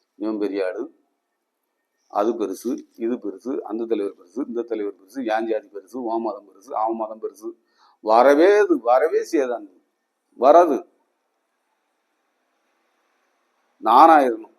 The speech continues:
அப்ப நானாகிறதுக்கு நீ தியானம் பண்ணியே ஆகணும். தியானத்துல தான் உள்ள இருக்கு விஷயம். ஃபுல்லா எங்க இருக்கு? தியானத்துல இருக்கு. தியானத்துலயும் நீங்க என்ன செய்யக்கூடாது? உங்களை வருத்தவே கூடாது. எளிமையா சும்மா டெய்லி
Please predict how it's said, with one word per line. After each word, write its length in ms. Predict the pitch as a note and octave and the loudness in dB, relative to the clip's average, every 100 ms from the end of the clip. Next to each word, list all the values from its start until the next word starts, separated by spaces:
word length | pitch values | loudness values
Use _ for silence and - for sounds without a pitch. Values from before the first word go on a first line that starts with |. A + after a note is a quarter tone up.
| - | -6
அப்ப 100 | B2 D3 A#2+ | -2 0 4
நானாகிறதுக்கு 580 | D3+ F3 D3+ C3+ C#3 E3 | 6 6 6 4 0 -2
நீ 80 | D3 | -2
தியானம் 320 | B2 - C#3 A#2 | 0 -2 -2 -4
பண்ணியே 300 | C3 E3+ C#3 G#2 | 0 2 4 2
ஆகணும். 300 | G#2+ - _ _ _ _ _ _ _ _ _ _ _ _ _ _ _ _ _ _ _ _ - | -2 -6 _ _ _ _ _ _ _ _ _ _ _ _ _ _ _ _ _ _ _ _ -6
தியானத்துல 460 | G#2+ B2 G#2+ A2+ D3 | -2 0 0 2 4
தான் 120 | C#3+ | 4
உள்ள 120 | A#2 | 2
இருக்கு 200 | G2+ - _ _ _ _ | -2 -10 _ _ _ _
விஷயம். 280 | F#2+ G2+ A#2+ | -18 -10 -8
ஃபுல்லா 200 | A2 C3 | -2 0
எங்க 120 | B2+ B2+ | 0 -2
இருக்கு? 200 | A#2+ F3 D3+ | -2 -4 -4
தியானத்துல 380 | A#2 A2+ - E2+ | -6 -8 -14 -20
இருக்கு. 200 | _ _ _ _ _ _ _ _ _ _ _ | _ _ _ _ _ _ _ _ _ _ _
தியானத்துலயும் 540 | A2+ C3 D#3+ D#3+ F3+ E3+ | 2 6 6 6 6 6
நீங்க 120 | E3 | 6
என்ன 120 | E3 | 4
செய்யக்கூடாது? 460 | F3 F3 E3+ E3 D#3 B2 - _ _ _ _ G#2+ | 2 2 6 6 6 4 -2 _ _ _ _ -4
உங்களை 400 | B2 D#3+ F3+ D#3+ B2+ | 0 2 4 4 4
வருத்தவே 480 | C3+ C#3+ - E3+ G3 | 4 2 2 6 8
கூடாது. 260 | D#3 C3 A#2+ C#3 | 8 4 2 0
எளிமையா 380 | D3 E3+ F3 F3 E3 | 0 0 -2 -4 -4
சும்மா 180 | D#3 D#3 D3 | -6 -8 -2
டெய்லி 240 | C#3 D3 | 0 2